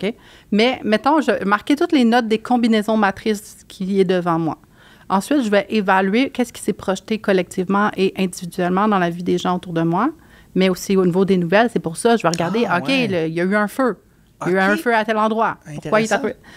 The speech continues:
Speaker 1: Fait que moi, je suis comme un peu une enquêtrice, là.
Speaker 2: Ouais.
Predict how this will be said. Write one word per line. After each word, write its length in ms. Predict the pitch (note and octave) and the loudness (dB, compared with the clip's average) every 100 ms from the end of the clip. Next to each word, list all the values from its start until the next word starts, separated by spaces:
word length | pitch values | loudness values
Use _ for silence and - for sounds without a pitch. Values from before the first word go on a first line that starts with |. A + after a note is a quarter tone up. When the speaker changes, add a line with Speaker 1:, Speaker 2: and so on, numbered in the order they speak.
| - | -10
Speaker 1:
Fait 60 | A3+ | -2
que 80 | A3+ | 2
moi, 160 | B3+ | 4
je 80 | - | 2
suis 160 | - F#3 | -4 -2
comme 180 | A#3+ G3+ | 0 0
un 120 | D#3+ | 0
peu 140 | A3+ | 0
une 100 | G#3 | 0
enquêtrice, 680 | F3 - E3 - - G3 - | 0 -2 -6 -6 -12 -16 -16
là. 80 | - - - - B2 | -18 -20 -20 -12 -4
Speaker 2:
Ouais. 80 | D4 | -2